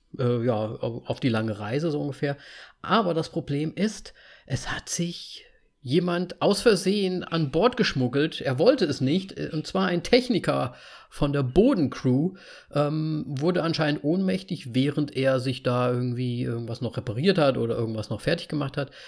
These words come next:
wurde im Raumschiff oder in der Rakete ohnmächtig und,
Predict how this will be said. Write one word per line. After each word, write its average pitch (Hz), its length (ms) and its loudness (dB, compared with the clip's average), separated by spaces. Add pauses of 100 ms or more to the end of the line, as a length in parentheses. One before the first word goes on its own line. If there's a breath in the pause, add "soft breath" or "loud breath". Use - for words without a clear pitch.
(200 loud breath)
wurde 170 180 4
im 208 200 2
Raumschiff 160 640 -2
oder 123 260 0
in 123 80 0
der 123 100 2
Rakete 127 460 -2
ohnmächtig 131 640 -4
und, 113 360 -6